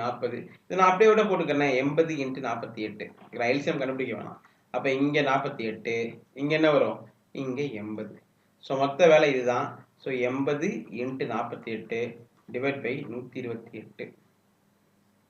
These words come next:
கரெக்ட்டுங்களா? So, இது என்ன இருக்கலாம்? இது பத்து எட்டு எண்பது, இது பதினாறு எட்டு, இது ஒண்ணு, இது மூணு. So, மொத்தம் முப்பத்தி நாலு. Thirty days is your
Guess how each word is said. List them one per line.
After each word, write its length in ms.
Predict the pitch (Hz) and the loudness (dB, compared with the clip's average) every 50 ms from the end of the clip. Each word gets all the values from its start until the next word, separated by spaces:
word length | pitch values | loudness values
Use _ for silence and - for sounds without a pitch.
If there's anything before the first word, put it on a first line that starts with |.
| _ - - _ _ - | _ -20 -20 _ _ -4
கரெக்ட்டுங்களா? 420 | 139 131 131 139 131 131 127 117 104 98 - - - - _ _ | -2 -2 0 0 2 4 4 4 2 0 -6 -14 -20 -20 _ _
So, 80 | - 139 | -6 -4
இது 100 | 139 139 | 0 2
என்ன 100 | 147 147 147 | 2 4 2
இருக்கலாம்? 280 | 143 139 131 120 113 117 | 2 2 0 0 0 0
இது 120 | 123 143 139 - - | -2 -4 -4 0 0
பத்து 360 | 127 120 120 - - - 170 165 151 | 2 2 0 -2 -6 -2 0 2 2
எட்டு 160 | 143 - - 143 131 123 | 0 0 -2 -2 -2 -2
எண்பது, 340 | 123 127 127 120 113 117 117 117 104 92 - - _ _ _ _ _ - 120 | 0 0 0 0 0 0 -4 -4 -6 -8 -10 -16 _ _ _ _ _ -10 -6
இது 140 | 127 127 131 131 131 127 127 - | -2 0 2 2 0 0 0 0
பதினாறு 400 | 120 127 135 139 139 135 127 120 117 | 2 2 2 2 2 2 2 0 0
எட்டு, 240 | 107 - - 123 113 117 117 - - - - _ _ _ - - 123 | -2 -6 -4 -4 -2 -2 -4 -6 -8 -16 -20 _ _ _ -14 -10 -8
இது 100 | 123 123 117 117 117 | -8 -6 -6 -6 -6
ஒண்ணு, 320 | 120 127 131 135 131 127 120 120 123 120 - - - _ _ _ _ _ - 113 123 | -4 -4 -4 -4 -2 -2 -2 -4 -6 -8 -12 -18 -20 _ _ _ _ _ -14 -12 -8
இது 120 | 123 160 190 - 113 110 | -8 -6 -6 -6 -6 -8
மூணு. 320 | 107 104 107 107 104 110 107 104 - _ _ _ _ _ _ _ _ _ | -8 -8 -8 -10 -10 -12 -12 -14 -18 _ _ _ _ _ _ _ _ _
So, 80 | - 120 117 117 | -16 -12 -10 -10
மொத்தம் 260 | 117 - - - 190 - | -10 -10 -10 -10 -10 -10
முப்பத்தி 380 | - - - - - - _ - | -10 -12 -16 -20 -20 -20 _ -20
நாலு. 140 | - - - - _ _ _ _ _ _ _ _ _ _ _ _ _ _ _ _ _ - | -20 -20 -20 -20 _ _ _ _ _ _ _ _ _ _ _ _ _ _ _ _ _ -10
Thirty 180 | 127 123 120 | -8 -8 -6
days 140 | 131 170 175 - | -8 -8 -8 -10
is 60 | - - | -14 -14
your 100 | - | -14